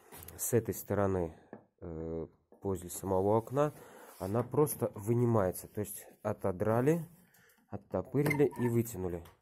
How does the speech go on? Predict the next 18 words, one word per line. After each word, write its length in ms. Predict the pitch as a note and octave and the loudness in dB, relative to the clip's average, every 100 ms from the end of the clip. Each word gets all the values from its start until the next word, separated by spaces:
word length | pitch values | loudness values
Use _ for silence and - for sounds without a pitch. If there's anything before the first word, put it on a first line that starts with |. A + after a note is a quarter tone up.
| _ _ | _ _
Все, 300 | - - F#2+ | -16 -4 -4
как 260 | E2+ A2 A2+ | -2 -4 -2
бы 260 | A2+ A#2 - | 2 2 2
ничего 440 | G#2+ A2+ - A#2 A#2 | 0 0 0 -2 -2
сложного 520 | - A2 G#2 G#2+ G#2 | 2 2 4 2 2
нет. 180 | F2+ D2+ - - - - - - | 0 -4 -12 -20 -20 -20 -20 -6
Здесь 160 | A2 A2+ | -4 -2
происходит, 680 | - A2 G#2 - G2 - | 0 -2 -2 -2 -2 2
э, 200 | A2 G#2+ - | 2 2 0
здесь 480 | A2+ G2+ A2 G2+ | -6 -4 -2 -2
вот, 220 | F#2+ F2+ - - - | -2 -4 -6 -18 -16
м, 280 | F2 E2+ E2+ - _ - - _ _ _ _ _ _ _ _ _ _ | -10 -8 -8 -12 _ -20 -20 _ _ _ _ _ _ _ _ _ _
крепятся 500 | - A#2 A2+ G#2+ - | 0 0 2 -2 0
липучки, 640 | G#2+ A2+ C#3 F#3 - G2+ F2 - - _ | 0 0 2 0 0 -4 -4 -8 -20 _
здесь 280 | G#2 G2 - | -8 -8 -2
на 120 | G2+ | -2
двухсторонний 600 | G2 G2+ - A2 A2 G2+ | -2 -6 -4 0 0 0
скотч. 360 | G#2 - F#2 | -4 -2 -4